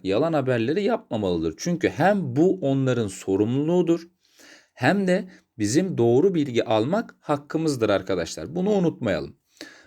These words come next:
Bunun dışında yine, e, özel hayatın gizliliği yine arkadaşlar hani bizim gibiler için değil tabii daha çok bu. Hani bizim özel hayatımız birazcık daha dikkat çekmeyecektir ama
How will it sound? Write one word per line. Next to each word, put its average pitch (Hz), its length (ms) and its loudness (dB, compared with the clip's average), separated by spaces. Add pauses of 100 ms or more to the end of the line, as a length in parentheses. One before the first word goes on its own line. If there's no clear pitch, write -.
(160)
Bunun 180 380 2
dışında 107 400 -2
yine, 131 400 -2 (280)
e, 82 480 -6
özel 117 340 4
hayatın 101 600 0
gizliliği 107 800 0 (220)
yine 165 260 -2
arkadaşlar 120 640 2
hani 170 260 -2
bizim 165 280 -2
gibiler 156 520 4
için 156 300 -2
değil 120 280 4
tabii 101 260 -2
daha 95 200 0
çok 92 280 -4
bu. 98 80 -2
Hani 95 160 -6
bizim 110 220 -6
özel 110 240 2
hayatımız 110 580 2 (340)
birazcık 127 420 2
daha 107 220 2
dikkat 107 340 -2
çekmeyecektir 95 640 -2
ama 143 320 0